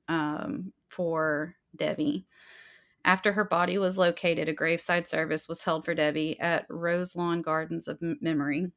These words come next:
Per her obituary, graveside services were held for Deborah Wark, thirty-two, of Decatur, Alabama, on Saturday, August twenty-second, nineteen eighty-seven, at four P M.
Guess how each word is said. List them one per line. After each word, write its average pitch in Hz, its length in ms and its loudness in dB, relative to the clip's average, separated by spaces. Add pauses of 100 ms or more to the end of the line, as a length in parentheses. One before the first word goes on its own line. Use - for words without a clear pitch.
(840)
Per 196 160 4
her 185 240 4
obituary, 165 560 -2
graveside 214 500 2
services 185 460 0
were 175 80 0
held 170 340 0
for 175 80 -4
Deborah 165 400 0
Wark, 160 540 -2 (560)
thirty-two, 175 760 -2
of 170 100 -10
Decatur, 170 420 -2
Alabama, 165 580 0
on 170 160 -2
Saturday, 175 480 0
August 175 400 -4
twenty-second, 170 600 -4
nineteen 175 340 -2
eighty-seven, - 640 -4 (380)
at - 140 -2
four 175 240 0
P 170 200 -4
M. 165 320 -4